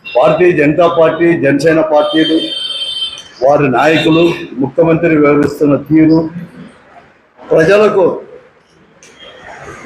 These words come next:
పట్ల వారు వ్యవహరిస్తున్న తీరు, వారు అనుసరించిన ధోరణి, ఇవన్నీ కూడా చూస్తే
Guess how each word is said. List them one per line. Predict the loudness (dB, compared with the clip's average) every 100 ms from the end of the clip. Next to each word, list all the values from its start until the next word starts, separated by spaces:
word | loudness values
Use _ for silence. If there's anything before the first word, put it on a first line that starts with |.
| -20 -8 -2
పట్ల | 0 2 4
వారు | 4 4 2
వ్యవహరిస్తున్న | 2 0 0 -2 -2 0
తీరు, | 0 2 2 0 -4 -2
వారు | 0 2
అనుసరించిన | 0 -2 -2 -2 2
ధోరణి, | 2 2 2 2
ఇవన్నీ | 4 2 2
కూడా | 2 2
చూస్తే | 0 0 0